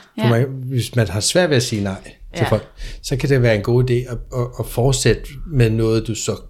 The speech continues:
Speaker 1: faktisk gerne vil med
Speaker 2: Mm.
Speaker 1: den person.
Speaker 3: Ja.
Speaker 1: Så hvis jeg siger til dig, "Hey Astrid, skal vi rende ned og købe en is?"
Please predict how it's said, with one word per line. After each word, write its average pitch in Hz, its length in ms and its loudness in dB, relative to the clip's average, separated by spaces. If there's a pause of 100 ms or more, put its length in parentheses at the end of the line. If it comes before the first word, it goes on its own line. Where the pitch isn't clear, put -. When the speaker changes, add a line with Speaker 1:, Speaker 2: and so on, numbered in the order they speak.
Speaker 1:
faktisk - 460 -4
gerne 147 280 2
vil 95 260 0 (120)
med 107 100 0
Speaker 2:
Mm. 98 60 0
Speaker 1:
den 92 160 0
person. 95 320 -6 (380)
Speaker 3:
Ja. 185 160 -2 (160)
Speaker 1:
Så - 80 -10
hvis 107 160 2
jeg 147 80 8
siger 127 220 4
til 104 280 -4
dig, 117 180 0
"Hey 147 180 6
Astrid, 143 400 2
skal 139 220 0
vi 123 300 2
rende 110 160 2
ned 113 80 0
og 110 80 -6
købe 104 200 -2
en 170 160 -2
is?" - 280 -12